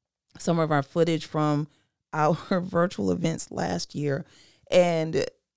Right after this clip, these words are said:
believe it or not, the, we host the Kahoot, uh, trivia, um, during the breaks for the free laptops. And I mean, people were serious about the Kahoot games. And, um, it was just basic trivia, ten questions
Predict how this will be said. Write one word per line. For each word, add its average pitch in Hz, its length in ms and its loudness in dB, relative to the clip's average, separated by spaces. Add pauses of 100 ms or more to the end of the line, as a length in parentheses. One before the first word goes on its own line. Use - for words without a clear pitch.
(680)
believe 185 320 0
it 180 80 4
or 175 80 4
not, 170 400 0
the, 160 260 2
we 180 400 -4 (440)
host 185 320 0
the 160 320 4
Kahoot, 185 400 -2 (240)
uh, 160 340 0
trivia, 160 560 0 (460)
um, 165 340 4
during 180 280 2
the 160 100 2
breaks 165 400 2
for 160 200 2
the 151 380 2
free 180 220 0
laptops. 160 640 0
And 147 340 -2
I 151 300 4
mean, 143 400 4
people 175 400 -2
were - 220 -4 (100)
serious - 800 2
about 147 400 2 (400)
the 147 120 -2
Kahoot 165 400 -2
games. 143 480 0
And, 147 520 0 (100)
um, 151 260 -2
it 180 40 -4
was 196 140 -4
just 262 180 0
basic 196 320 -2
trivia, 180 360 -2
ten 180 280 -2
questions 165 640 -4